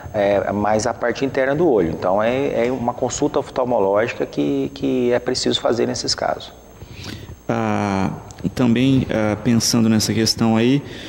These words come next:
Speaker 2: o Roberto coloca, né? Ah, problema de visão, ele tem um fator genético aí de formação ou com a idade todos teremos?
Speaker 1: Exato. Nesse caso,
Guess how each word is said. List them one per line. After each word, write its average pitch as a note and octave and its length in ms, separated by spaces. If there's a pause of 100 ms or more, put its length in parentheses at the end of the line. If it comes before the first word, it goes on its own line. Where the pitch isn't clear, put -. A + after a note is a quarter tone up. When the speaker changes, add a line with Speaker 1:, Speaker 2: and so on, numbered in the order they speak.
(140)
Speaker 2:
o B2+ 140
Roberto A2+ 460
coloca, F#2 500
né? G2 200 (400)
Ah, G2+ 600 (180)
problema C3 380
de B2+ 80
visão, G2 360
ele F#2+ 120
tem A2+ 180
um G#2+ 60
fator G2 540 (360)
genético G#2 680
aí G2+ 80
de - 80
formação G#2 640
ou D3 260
com - 220
a D3 80
idade A#2 580
todos A#2+ 360
teremos? E2 580 (840)
Speaker 1:
Exato. G2+ 480 (160)
Nesse C#3+ 300
caso, A2+ 560